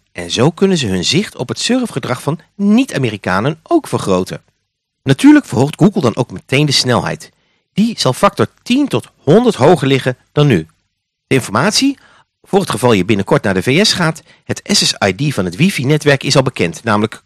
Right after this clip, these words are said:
Google Starbucks. En wederom is Matt Cutts van Google voor de camera gaan zitten om een verhaal te vertellen.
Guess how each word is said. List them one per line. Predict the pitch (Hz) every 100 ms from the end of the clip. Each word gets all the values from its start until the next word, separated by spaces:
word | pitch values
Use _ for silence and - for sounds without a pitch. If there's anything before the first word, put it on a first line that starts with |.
| -
Google | 185 202 208 -
Starbucks. | - - 120 87 78 - - _ _ _ _ _ _ _ _
En | -
wederom | 160 196 180 285 247
is | -
Matt | 135 202
Cutts | - 226 -
van | 113 98
Google | 175 240 226
voor | 151
de | 120
camera | - 170 170 139
gaan | 120
zitten | 117 120 127 127
om | 120
een | 127
verhaal | - 90 110
te | -
vertellen. | - - 80 78